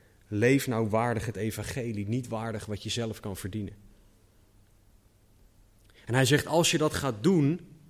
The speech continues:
in vers zevenentwintig, "Opdat ik, of ik nu kom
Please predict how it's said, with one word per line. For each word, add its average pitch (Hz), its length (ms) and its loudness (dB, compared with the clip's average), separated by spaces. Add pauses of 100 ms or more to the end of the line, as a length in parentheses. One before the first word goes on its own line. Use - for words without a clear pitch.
(920)
in 117 140 0
vers - 160 0
zevenentwintig, 117 720 4
"Opdat 139 440 2
ik, 120 140 -2
of 135 140 -2
ik 151 100 -2
nu 135 160 4
kom 170 500 6